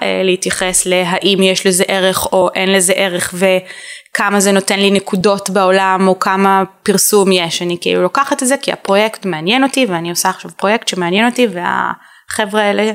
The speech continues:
הם רק תירוץ. כאילו, ו-, ואם, אם, אחרת אני לא יכולה לעשות את הפרויקטים האלה. כאילו, אני מוצאת את המקום שמעניין אותי בתוך הפרויקט הזה, ועושה אותו, ולא מצפה שתהיה שם איזושהי תמורה. כי אם מצפים, אז, אז זה נורא נורא ממרמר.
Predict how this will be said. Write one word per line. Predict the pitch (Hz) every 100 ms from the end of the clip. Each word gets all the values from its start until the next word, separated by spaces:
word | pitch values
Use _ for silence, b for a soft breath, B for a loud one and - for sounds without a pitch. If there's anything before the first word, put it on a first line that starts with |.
| 208 -
הם | 180
רק | 185 180
תירוץ. | 180 - - - - - _ _ _ _ _ _ _ _ _ _ _ -
כאילו, | - 196 185 175 170
ו-, | 180 -
ואם, | 190 170 226 226
אם, | - 214
אחרת | - 269 269 277
אני | 247
לא | 233
יכולה | 226 226 190
לעשות | 196 196
את | 196
הפרויקטים | - 202 202 - 175
האלה. | 156 156
כאילו, | - 196
אני | 190
מוצאת | 190 190 226
את | 254 240
המקום | 190 - 214
שמעניין | 208 185 175 214
אותי | 262 269
בתוך | 226 247 -
הפרויקט | - 254 247 -
הזה, | 247 254 -
ועושה | 180 180 - 233
אותו, | 247 247 247 - 190
ולא | 185 185 190 196 196 185
מצפה | 185 - - - 185
שתהיה | 185 175 175 170 175 175 175
שם | 185 180
איזושהי | 170 180 - 165
תמורה. | - 185 160 - B B
כי | -
אם | 240
מצפים, | 269 - - 359 226 208
אז, | 202 196 190
אז | 202 185
זה | - 196
נורא | 190 185
נורא | 190 175
ממרמר. | 165 165 160 156 151